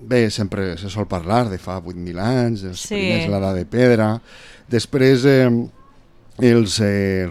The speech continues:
Speaker 1: romans, que són els que aporten el cos de la, de la llengua que tenen, per això s'anomena Romania.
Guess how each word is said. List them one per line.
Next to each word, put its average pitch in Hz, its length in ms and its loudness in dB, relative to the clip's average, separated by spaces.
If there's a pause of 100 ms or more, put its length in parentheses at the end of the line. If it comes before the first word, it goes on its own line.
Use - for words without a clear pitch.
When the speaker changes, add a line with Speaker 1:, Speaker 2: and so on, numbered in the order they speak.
Speaker 1:
romans, 139 800 0
que 101 180 -2
són 104 220 -2
els 101 140 -4
que 101 520 0 (580)
aporten 101 540 -4
el 87 120 -6
cos 92 260 -4
de 90 200 -4
la, 85 480 -6
de 90 100 -10
la 87 80 -6
llengua 95 320 -6
que 92 100 -10
tenen, 101 300 -2
per 90 160 -6
això 92 180 -8
s'anomena 90 460 -6
Romania. 92 500 -6